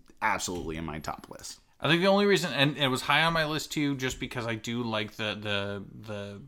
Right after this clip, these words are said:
Speaker 2: set collection mechanics. The only reason I think I did not really steer that direction was that I felt that the area control to me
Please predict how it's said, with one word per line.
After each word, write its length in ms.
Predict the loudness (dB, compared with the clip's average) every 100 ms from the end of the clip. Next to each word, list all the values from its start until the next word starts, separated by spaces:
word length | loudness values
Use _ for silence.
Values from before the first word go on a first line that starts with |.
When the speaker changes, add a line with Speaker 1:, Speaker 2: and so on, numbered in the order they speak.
| -14 -6
Speaker 2:
set 300 | -2 -2 -2
collection 420 | -2 -2 -2 -4
mechanics. 400 | -4 -4 -4 -6 -14 -18 -6
The 100 | 0
only 240 | 2 2 2
reason 280 | 2 2
I 80 | -2
think 180 | -2 -2
I 80 | -2
did 240 | -2 -6
not 440 | -2 2 2 2 -2
really 560 | -8 -8 -6 -4 -2 -4
steer 300 | -4 -2 -2
that 200 | -2 -2
direction 440 | 0 0 -2 -4
was 120 | -4
that 100 | -2
I 100 | -2
felt 320 | -2 -2 -2 -4
that 100 | -6
the 160 | -4
area 260 | -2 0 0
control 340 | -2 -2 -2
to 80 | 0
me 400 | 2 2 2